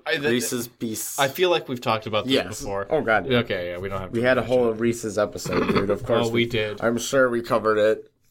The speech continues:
Speaker 1: Yeah, we
Speaker 2: during
Speaker 1: talked
Speaker 2: that.
Speaker 1: about it.
Speaker 2: All right, so you want a part two this, part two?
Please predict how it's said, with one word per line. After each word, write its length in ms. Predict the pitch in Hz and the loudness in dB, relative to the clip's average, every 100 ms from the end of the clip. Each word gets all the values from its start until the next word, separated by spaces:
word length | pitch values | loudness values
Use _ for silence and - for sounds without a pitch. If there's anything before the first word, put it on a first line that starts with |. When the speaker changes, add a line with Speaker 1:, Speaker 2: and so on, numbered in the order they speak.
| _ | _
Speaker 1:
Yeah, 140 | 127 120 117 | -20 -18 -6
we 60 | |
Speaker 2:
during 260 | 120 113 104 | 0 0 0
Speaker 1:
talked 20 | |
Speaker 2:
that. 40 | 104 107 | 0 -2
Speaker 1:
about 40 | 107 | 0
it. 40 | 139 | 2
Speaker 2:
All 80 | |
right, 160 | 151 135 | 2 2
so 100 | 143 | -2
you 60 | 131 | -2
want 100 | 131 | -2
a 40 | |
part 240 | 120 123 120 | -2 -4 -4
two 160 | 139 | -8
this, 200 | 135 139 | -6 -8
part 280 | - 147 143 | -4 -4 -4
two? 180 | 170 170 | -6 -2